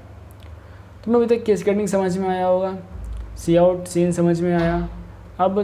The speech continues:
तुम्हें बताता हूँ मैं concept। अब हम बात करेंगे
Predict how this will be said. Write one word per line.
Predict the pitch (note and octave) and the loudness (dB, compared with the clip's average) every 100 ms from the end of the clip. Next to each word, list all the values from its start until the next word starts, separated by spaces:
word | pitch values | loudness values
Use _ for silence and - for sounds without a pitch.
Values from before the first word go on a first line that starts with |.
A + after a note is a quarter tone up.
| - | -2
तुम्हें | F3+ F3+ | -2 0
बताता | F3 E3+ D#3+ F3 | 0 0 0 0
हूँ | F3+ | 0
मैं | F3 | 0
concept। | F3 E3 F3+ F3+ G#3+ A3+ - - - - - - - - - - - - - - - E3 | 0 2 0 -2 -4 -6 -10 -20 -20 -20 -20 -20 -20 -20 -20 -20 -20 -20 -20 -20 -8 -2
अब | E3+ | 0
हम | F#3 | 2
बात | F3 F3+ F3+ | 2 2 2
करेंगे | F3+ E3 E3+ G#3 | 2 2 -2 -4